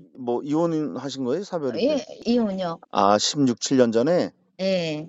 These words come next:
Speaker 1: 아, 그럼 지금 어떤 일을 하세요?
Speaker 2: 어, 일은 하고 있죠.
Speaker 1: 아, 일은 하고 계시고?
Speaker 2: 예.
Speaker 1: 어,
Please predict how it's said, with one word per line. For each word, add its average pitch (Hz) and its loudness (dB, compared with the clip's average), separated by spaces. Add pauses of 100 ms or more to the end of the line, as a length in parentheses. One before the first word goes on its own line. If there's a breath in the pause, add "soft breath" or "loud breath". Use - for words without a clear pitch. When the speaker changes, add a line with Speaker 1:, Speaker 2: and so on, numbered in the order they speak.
Speaker 1:
아, 90 -2
그럼 160 4
지금 170 2
어떤 165 4
일을 151 -4
하세요? 170 -6 (400)
Speaker 2:
어, 214 2
일은 320 0
하고 359 0
있죠. 165 -2 (320)
Speaker 1:
아, 98 4
일은 113 4
하고 123 4
계시고? 113 2 (200)
Speaker 2:
예. 175 -4
Speaker 1:
어, 95 0